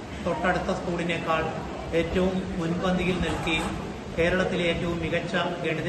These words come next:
വിദ്യാലയമായി തിരഞ്ഞെടുക്കപ്പെടുകയും ചെയ്തത്. നമ്മളെ സംബന്ധിച്ച് നമ്മുടെ സ്കൂളിൽ നിന്ന് ഒൻപത് കുട്ടികളാണ് ഈ ശാസ്ത്രമേളയിൽ സംസ്ഥാന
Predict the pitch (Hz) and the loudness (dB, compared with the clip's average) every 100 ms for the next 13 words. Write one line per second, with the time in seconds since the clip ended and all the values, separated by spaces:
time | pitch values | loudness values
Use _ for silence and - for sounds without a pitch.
0 | 180 151 165 165 160 156 151 151 151 - | -2 0 2 2 2 0 0 -2 -2 -6
1 | - - - 160 156 156 156 151 147 139 | -8 -8 2 6 6 6 4 0 0 0
2 | 139 139 139 117 117 - - - - - | 2 0 -2 -4 -6 -4 -2 -2 -6 -12
3 | - - - - - - - 190 196 208 | -10 -12 -12 -12 -12 -12 0 4 8 8
4 | 208 208 202 220 202 190 196 - - - | 8 4 4 2 2 2 2 -4 -8 -12
5 | - - - - - - - - - - | -12 -12 -12 -10 -10 -10 -10 -10 -12 -12
6 | - - - - - 185 202 214 202 202 | -10 -10 -10 -10 -2 2 4 4 4 2
7 | 208 202 202 208 202 185 180 208 233 240 | 4 6 8 6 6 4 6 6 6 6
8 | 214 185 180 175 160 147 151 156 - - | 4 2 0 2 2 0 -2 -6 -10 -12
9 | - - - - - - - - - 170 | -12 -12 -12 -12 -12 -12 -12 -12 -2 0
10 | 165 165 - - - 170 - 175 165 156 | 2 0 -2 -6 0 0 0 -2 0 0
11 | 147 - - - - 180 170 - 196 180 | -2 -4 -10 -12 -4 0 0 0 2 4